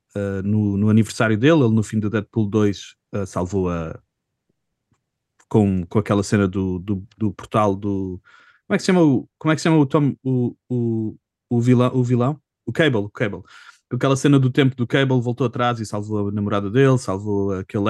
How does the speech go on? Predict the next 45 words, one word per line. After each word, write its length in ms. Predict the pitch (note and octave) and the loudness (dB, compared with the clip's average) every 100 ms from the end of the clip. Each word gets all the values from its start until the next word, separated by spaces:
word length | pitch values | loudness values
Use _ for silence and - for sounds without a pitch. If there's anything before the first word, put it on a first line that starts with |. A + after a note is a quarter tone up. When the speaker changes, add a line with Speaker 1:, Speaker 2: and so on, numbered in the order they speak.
| G#2+ | -2
Speaker 2:
quê? 40 | C#3 | 2
Speaker 1:
X-Force, 420 | B2 C3+ B2+ - G#2+ | 4 4 2 0 -6
aqu- 120 | - _ _ _ _ _ _ | -8 _ _ _ _ _ _
Speaker 2:
Ah, 80 | E3 | 0
o 40 | A#2+ | 2
Cable 240 | A2 G#2+ | 2 2
não 100 | A2 | 2
é 80 | G#2 | 2
vilão. 440 | A2+ C3+ D3+ A#2 _ _ _ _ _ _ _ - | 0 0 -4 -8 _ _ _ _ _ _ _ 0
Speaker 1:
Não, 360 | G3 G#2+ G#2+ A#2+ | 2 2 0 -4
era 220 | - C3+ C3 | 0 2 4
meio 260 | C#3 D3 | 4 4
vilão 340 | C3+ C3 D3 E3 | 2 0 0 0
no, 340 | E3+ E3+ D#3 | 0 -2 -6
no 140 | D3+ D3+ | -2 2
Deadpool 220 | D#3 G3 | 4 4
Speaker 2:
Ah, 100 | F3+ | 4
tipo, 160 | C#3+ C3+ | 2 4
Speaker 1:
dois. 160 | D3 | 4
Speaker 2:
yeah, 180 | E3 C#3+ | 6 6
yeah, 300 | A#2 A2 F#2 | 6 4 2
sim, 80 | B2+ | 0
Speaker 1:
Yeah. 260 | B2 A2 G2+ | 2 0 -4
Speaker 2:
sim. 40 | _ _ _ _ | _ _ _ _
Speaker 1:
Depois 180 | A#2+ G#2+ | -4 -2
eles 140 | G#2+ | -4
ficaram 280 | - B2 B2 | 0 2 4
buddies, 380 | A#2 F2 - - | 2 0 -8 -12
mas, 480 | G2+ G2 F#2+ - - _ - | -6 -6 -6 -14 -16 _ -2
yeah, 180 | G#2 F#2+ | 0 0
mas 220 | F#2 - | -2 -4
com, 280 | - G#2 G2 - - _ | 0 2 2 -6 -20 _
salvou 460 | - A#2 A2+ D3 D3+ | -2 0 4 6 6
e 40 | |
eles 180 | B2+ A#2+ | 4 2
estão 140 | - B2+ | 4 4
lá 100 | A#2+ | 4
todos 260 | B2 A#2+ | 0 0
a 100 | A#2+ | 0
celebrar 380 | A2 C3 A#2+ B2 | 0 0 0 2
o 60 | B2 | 4
aniversário 480 | B2+ - C#3+ B2+ A#2+ | 2 0 -2 -2 -2
do, 340 | B2 B2+ C3 - | -2 -2 -4 -4
do 140 | B2+ C3+ | -4 0
Wade 220 | D#3+ | -2